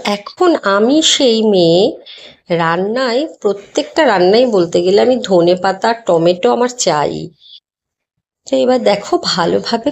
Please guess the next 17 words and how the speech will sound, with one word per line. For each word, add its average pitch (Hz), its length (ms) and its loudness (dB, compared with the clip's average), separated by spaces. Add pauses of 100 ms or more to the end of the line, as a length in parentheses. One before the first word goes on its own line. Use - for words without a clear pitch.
কষানো 196 440 -2
হয়ে 226 320 0
গেল। 269 280 2 (600)
এবার 247 500 -2 (480)
যখন 220 340 -2
ভালোভাবে 185 640 -2
কষানো 208 440 -2
হয়ে 254 200 2
যাবে, 277 340 0 (640)
তখন 262 480 -2 (540)
এর 202 320 -2
মধ্যে 208 480 -4 (1500)
একটু 247 300 -2
টমেটো 185 560 2
পিউরি 254 680 -2 (400)
আর 196 420 2 (680)
একটু 247 640 -4